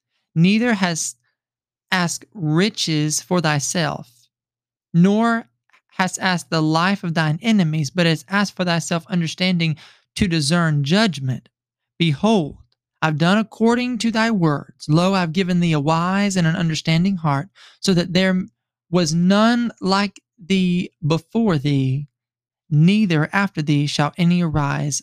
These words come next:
like unto thee. And I have also given thee that which thou hast not asked,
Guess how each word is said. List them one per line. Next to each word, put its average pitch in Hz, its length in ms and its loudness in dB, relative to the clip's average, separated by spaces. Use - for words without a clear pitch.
like 147 420 -2
unto 170 260 0
thee. - 300 -12
And 160 80 -2
I 165 80 2
have 160 140 -2
also 165 920 -2
given 156 360 0
thee 147 380 0
that 185 220 2
which 185 220 -2
thou 190 160 0
hast 170 260 -4
not 208 520 2
asked, - 520 -8